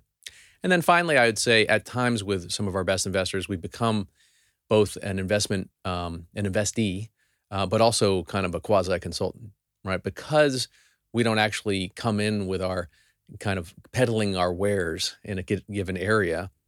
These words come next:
we have no biases, right? And so people can ask us, "Hey, I'm looking at X, you know, this area. What do you think of it?" And we'll say, "Well,"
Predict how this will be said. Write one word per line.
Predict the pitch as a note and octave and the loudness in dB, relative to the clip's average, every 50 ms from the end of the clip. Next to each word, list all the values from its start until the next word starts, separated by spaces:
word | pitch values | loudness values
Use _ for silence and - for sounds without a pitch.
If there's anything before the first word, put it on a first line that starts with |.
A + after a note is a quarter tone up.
| _ _ - | _ _ -4
we | G2+ | -2
have | G2+ F2+ | -2 0
no | G#2 G#2+ A2 G#2+ G#2 G#2 G#2 G2+ G2 - _ _ _ _ _ - | 2 2 4 4 4 4 2 2 0 -4 _ _ _ _ _ -10
biases, | F2+ G2 G#2 G#2+ G#2 F2 - - - D#2 D2+ - - - _ _ _ _ _ _ - | -4 0 2 2 2 0 -2 -4 -8 -10 -10 -12 -14 -14 _ _ _ _ _ _ -8
right? | F#2 F2+ F#2 - | -6 -6 -6 -6
And | - F#2+ F#2+ - | -6 -6 -2 0
so | A2 G2+ F#2 | 0 0 2
people | - A2+ G#2 - G2 | 2 0 -2 -2 -2
can | - G#2 G#2 | -2 2 2
ask | A#2 C3 C3 - - | 4 2 2 2 2
us, | G#2 F#2+ - - - _ - - - _ _ | 0 0 0 -4 -10 _ -20 -20 -20 _ _
"Hey, | - E3 C#3 | 4 4 4
I'm | B2 A#2+ | 4 4
looking | A#2 A2 - A#2 G#2+ G#2 G#2 | 0 0 0 -2 -2 0 0
at | G#2 G2 - - - | 0 0 0 0 -2
X, | A2 G2+ - - - - - | -2 -2 -2 -6 -10 -10 -8
you | - E2 D#2+ A2 G#2 | -8 -6 -4 -2 -2
know, | G2 F#2+ - - | 0 -2 -2 -2
this | G2 A2 A#2 A2+ | -2 -2 0 0
area. | A#2 G2 G2 F2+ E2+ E2+ F2 F#2 G2+ G#2 - _ _ _ _ - | 0 0 2 2 2 0 0 -2 -4 -6 -10 _ _ _ _ -2
What | G2+ G#2 | 0 2
do | G#2 G#2+ | 2 2
you | A#2+ | 0
think | A#2 B2 F#2+ - | 0 0 -2 -4
of | E2 - | -6 -8
it?" | F#2 | -8
And | - G2 | -6 -6
we'll | F#2 F2+ | -6 -4
say, | - - G2 | -2 -2 -2
"Well," | F#2+ G2 F#2+ F#2 F2+ F2+ | 0 0 0 -2 -2 -4